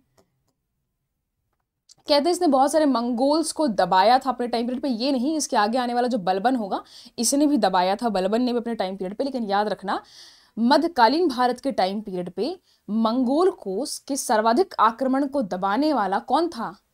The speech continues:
खिलजी। आगे चल के पढ़ोगे खिलजी डायनेस्टी जो है वो सबसे ज्यादा क्या करता है? दबाता है।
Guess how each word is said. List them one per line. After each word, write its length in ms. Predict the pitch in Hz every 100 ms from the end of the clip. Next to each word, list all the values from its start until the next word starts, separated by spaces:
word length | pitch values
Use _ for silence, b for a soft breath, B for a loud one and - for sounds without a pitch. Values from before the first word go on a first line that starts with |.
| _
खिलजी। 480 | - 285 254 240 165 _ _ _ _ _ _ _ _ _ -
आगे 260 | 208 233 277
चल 140 | 269
के 80 | 247
पढ़ोगे 400 | 247 240 240 440 - b b
खिलजी 300 | - 262 254
डायनेस्टी 400 | 330 285 254 -
जो 120 | 269 226
है 260 | 220 415 - b 220
वो 80 |
सबसे 340 | 262 240 - 262
ज्यादा 260 | 202 214
क्या 160 | 254 339
करता 320 | 381 359 262
है? 340 | 220 196 151 170 _ _ _ _ _ _ _ _ _ _ 175
दबाता 520 | 180 185 190 185 196
है। 280 | 175 147